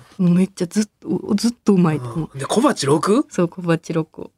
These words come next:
Speaker 2: すごく。
Speaker 1: <laughs> 小鉢六って、
Speaker 2: そう。
Speaker 1: ひじきとかそういうのってこと？
Speaker 2: うん、いろいろ豆腐とか、
Speaker 1: <laughs>
Speaker 2: えっと、マカロニのグラタン？
Speaker 1: ああ。
Speaker 2: グラタンとか、いろいろ。
Speaker 1: あ、あれやこれや。
Speaker 2: そう、すごい。
Speaker 1: おばんざいが。
Speaker 2: うん、でも、ここ絶対また来ようと思って。
Speaker 1: うん。
Speaker 2: で、インスタ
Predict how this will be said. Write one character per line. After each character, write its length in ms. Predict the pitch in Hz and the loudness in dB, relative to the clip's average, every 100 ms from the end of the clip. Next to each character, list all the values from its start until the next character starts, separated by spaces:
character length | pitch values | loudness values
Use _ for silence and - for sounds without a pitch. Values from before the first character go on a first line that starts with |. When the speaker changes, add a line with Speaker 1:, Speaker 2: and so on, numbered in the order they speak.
| _ _ _ _ - 127 | _ _ _ _ -12 -10
Speaker 2:
す 160 | - - | -8 -4
ご 140 | 175 | -2
く。 20 | - | 0
Speaker 1:
<laughs> 80 | |
小 0 | |
鉢 260 | - - - | -2 -6 -8
六 220 | 143 - - | -8 -8 -16
っ 20 | |
て、 260 | _ - - | _ -16 -12
Speaker 2:
そ 140 | - | -2
う。 20 | 170 | 0
Speaker 1:
ひ 100 | 156 | 2
じ 100 | 147 | -2
き 60 | |
と 100 | - | -4
か 80 | 117 | -4
そ 100 | 147 | 0
う 20 | |
い 20 | |
う 20 | 135 | 0
の 100 | 107 | -2
っ 20 | |
て 100 | - | -14
こ 80 | - | -20
と？ 180 | - - _ | -20 -20 _
Speaker 2:
う 60 | 220 | 2
ん、 140 | 196 - | 2 2
い 60 | 175 | 2
ろ 100 | 165 | 4
い 80 | |
ろ 140 | 160 160 - | 2 -4 -4
豆 200 | 165 160 | -2 -2
腐 100 | - | -4
と 160 | - - | -14 -18
か、 240 | - 147 269 269 | -16 -12 -8 -8
Speaker 1:
<laughs> 240 | - - - | -8 -14 -16
Speaker 2:
え 120 | 160 | -16
っ 20 | 160 | -16
と、 160 | - 151 | -12 -10
マ 180 | 147 165 | -2 -2
カ 140 | 170 165 | 0 0
ロ 100 | 160 | -2
ニ 220 | 156 - - | -4 -6 -4
の 100 | 160 | -2
グ 140 | 165 | 0
ラ 100 | 156 | -2
タ 140 | - | -4
ン？ 60 | 160 | -4
Speaker 1:
あ 260 | 127 127 113 | 0 0 0
あ。 40 | |
Speaker 2:
グ 80 | 151 | -4
ラ 100 | 151 | -4
タ 100 | 156 | -6
ン 60 | 151 | -12
と 80 | |
か、 160 | - - - | -14 -20 -14
い 80 | 165 | -14
ろ 100 | 117 | -12
い 20 | |
ろ。 60 | |
Speaker 1:
あ、 100 | 95 104 | -14 -10
あ 40 | |
れ 80 | 120 | -8
や 140 | 113 | -8
こ 160 | - 120 | -6 -6
れ 80 | 113 | -6
や。 60 | |
Speaker 2:
そ 100 | 104 | -6
う、 100 | - - _ _ _ | -10 -12 _ _ _
す 140 | _ 160 | _ -10
ご 160 | 165 | -8
い。 60 | 151 | -10
Speaker 1:
お 60 | 147 | -10
ば 120 | 113 | -12
ん 80 | 110 | -14
ざ 160 | 104 | -16
い 80 | 101 | -18
が。 160 | 95 - _ | -20 -20 _
Speaker 2:
う 60 | 175 | -2
ん、 240 | 165 156 - | 0 0 -2
で 80 | 180 | 2
も、 480 | 170 165 160 160 - _ _ _ | 4 2 0 -6 -12 _ _ _
こ 120 | - | -8
こ 120 | 170 | -8
絶 180 | 170 165 | -6 -6
対 140 | - | 0
ま 120 | 180 180 | 0 2
た 140 | 196 | 0
来 120 | - | 2
よ 60 | 165 | 0
う 40 | |
と 60 | 160 | 0
思 120 | 143 | -6
っ 40 | |
て。 300 | 151 - 143 - | -10 -12 -14 -12
Speaker 1:
う 40 | |
ん。 340 | 120 117 110 - | -12 -12 -14 -2
Speaker 2:
で、 120 | 208 | 0
イ 140 | 175 | 2
ン 40 | 180 | 2
ス 60 | |
タ 180 | - 170 | 0 -4